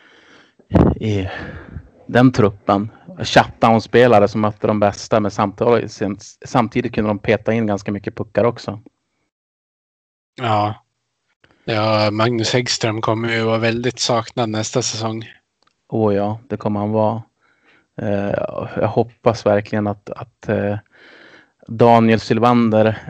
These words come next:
Speaker 1: eh, inte <laughs> får några S H L-erbjudanden. Jag tänker att, eh, han är viktig jätte-,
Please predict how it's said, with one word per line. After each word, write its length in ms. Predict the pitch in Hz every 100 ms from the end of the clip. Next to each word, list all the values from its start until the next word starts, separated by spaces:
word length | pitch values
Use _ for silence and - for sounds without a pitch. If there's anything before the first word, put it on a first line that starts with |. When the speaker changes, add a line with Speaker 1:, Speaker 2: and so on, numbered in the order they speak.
| -
Speaker 1:
eh, 380 | 104 104 101 107 - - _ _ _ _ _ _ -
inte 1120 | 117 104 - _ _ - 113 104 101 87 85
<laughs> 40 | 113 - - - 120
får 500 | - - - 131 139
några 200 | 120 107
S 200 | 110 -
H 60 | 110
L-erbjudanden. 1040 | 107 107 104 110 110 107 104 104 110 127 _ - - - _
Jag 200 | - 113
tänker 440 | 113 107 101 107
att, 360 | 104 101 - -
eh, 600 | - - - - - - 135 _ _ _ - _ _ _ -
han 220 | - 117
är 60 |
viktig 400 | 113 117 113 - - _ -
jätte-, 680 | 117 104 107 104 - - 110